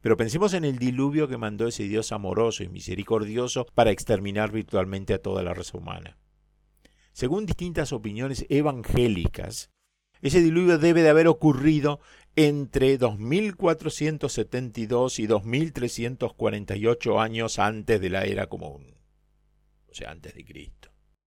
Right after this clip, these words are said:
Los etnógrafos estiman que por aquellos tiempos, estamos hablando entre dos mil cuatrocientos setenta y dos y dos mil trescientos cuarenta y ocho, más o menos es un, eh, periodo muy corto.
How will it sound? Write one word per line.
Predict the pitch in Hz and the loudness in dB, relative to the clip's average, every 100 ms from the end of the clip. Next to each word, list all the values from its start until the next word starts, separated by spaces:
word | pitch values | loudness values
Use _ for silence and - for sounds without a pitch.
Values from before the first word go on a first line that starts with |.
| _ _ _ _ _ _ _ _ _ _ _ _ _ _ - | _ _ _ _ _ _ _ _ _ _ _ _ _ _ -6
Los | 110 110 | -2 0
etnógrafos | 131 165 185 160 139 143 143 - | 0 0 0 2 0 -2 -8 -8
estiman | - - 156 110 98 | -10 -8 -6 -4 -6
que | 98 95 | -6 -8
por | - 101 | -6 -8
aquellos | 101 - 98 131 - | -8 -6 -4 -4 -4
tiempos, | 190 196 156 - 190 208 - - _ _ _ - | -2 -2 -2 -8 -10 -10 -14 -20 _ _ _ -18
estamos | - 92 98 | -6 -4 -4
hablando | 92 120 131 82 | -2 -2 -2 -6
entre | 82 98 | -10 -10
dos | 90 92 | -8 -6
mil | 107 117 | -6 -6
cuatrocientos | 117 107 104 117 113 | -4 -6 -8 -10 -10
setenta | 101 110 110 | -8 -6 -4
y | |
dos | 110 139 | -6 -6
y | 127 | -6
dos | 98 | -6
mil | 98 | -8
trescientos | 104 - 101 98 | -10 -10 -10 -8
cuarenta | 98 95 104 | -6 -6 -6
y | 107 | -4
ocho, | 104 - 92 | -4 -6 -10
más | 98 101 | -10 -10
o | 98 | -10
menos | 101 104 - _ _ _ | -10 -10 -12 _ _ _
es | - - | -14 -12
un, | 95 | -12
eh, | 90 85 | -12 -10
periodo | 87 90 87 85 | -8 -6 -6 -8
muy | 90 | -10
corto. | - 82 80 - | -6 -6 -8 -20